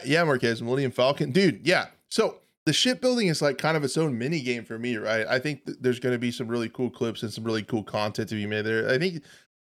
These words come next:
the game could be an absolute content goldmine, right? Goldmine with all the stuff you can do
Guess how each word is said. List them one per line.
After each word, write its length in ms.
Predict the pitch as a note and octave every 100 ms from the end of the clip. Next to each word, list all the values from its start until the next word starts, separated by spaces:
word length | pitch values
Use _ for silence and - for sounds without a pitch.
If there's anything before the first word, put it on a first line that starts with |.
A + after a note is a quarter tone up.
| -
the 100 | B2+
game 280 | B2+ E3 D#3
could 180 | D3
be 140 | C3 C3
an 60 |
absolute 440 | B2 A#2+ - A#2+ G#2
content 480 | A#2+ A#2 - A#2 G2+
goldmine, 520 | G#2 A#2 A2 G2 F#2+
right? 280 | G2+ A#2 - _ _ _ _ _ _ _ _
Goldmine 440 | C3 B2+ B2+ A2+ A#2
with 120 | A#2+
all 140 | A#2+
the 80 | A2+
stuff 280 | - A#2+ A2+
you 80 | B2
can 140 | A#2
do 320 | A2 A#2 A#2+